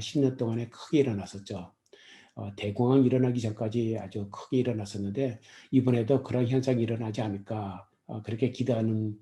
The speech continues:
그런 기대감이 있습니다. 이천이십삼 년까지, 어, 어, 제로 금리를 동결한다라는 그런 거는 이런 장밋빛 그 경제 전망에 기초하고 있지 않나 생각됩니다.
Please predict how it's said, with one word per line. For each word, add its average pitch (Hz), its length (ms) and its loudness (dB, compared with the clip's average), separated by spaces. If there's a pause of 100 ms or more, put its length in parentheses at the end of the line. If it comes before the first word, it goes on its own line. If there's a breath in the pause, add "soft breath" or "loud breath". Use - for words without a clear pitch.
(140)
그런 123 240 -4
기대감이 107 420 -4
있습니다. 95 640 -10 (1120 loud breath)
이천이십삼 143 760 4
년까지, 131 520 6
어, 110 520 0 (280)
어, 107 280 -10 (360 soft breath)
제로 127 300 4
금리를 117 460 2
동결한다라는 110 800 -2
그런 110 200 -4
거는 113 240 -4
이런 113 340 -2 (220 loud breath)
장밋빛 123 640 0
그 110 320 -4
경제 110 280 0
전망에 107 460 -4
기초하고 110 420 -8
있지 104 180 -6
않나 98 340 -8
생각됩니다. 101 760 -10